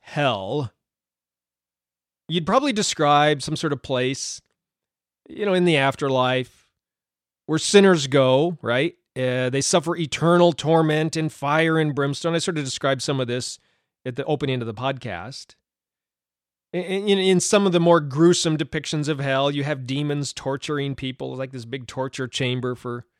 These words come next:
people who rebelled against God and died as unbelievers, something like that.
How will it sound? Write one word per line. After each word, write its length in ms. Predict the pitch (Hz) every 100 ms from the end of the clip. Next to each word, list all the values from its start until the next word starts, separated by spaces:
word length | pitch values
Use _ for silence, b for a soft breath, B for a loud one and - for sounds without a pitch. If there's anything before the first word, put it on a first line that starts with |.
| _ _
people 240 | 139 135
who 80 | 135
rebelled 560 | 127 120 117 117 123 127
against 440 | 113 120 120 -
God 360 | 113 117 117 117
and 140 | 117
died 320 | 110 113 120
as 120 | 117
unbelievers, 640 | 113 117 107 107 104 110 107
something 280 | 120 107 113
like 220 | 101 98
that. 300 | 95 90 107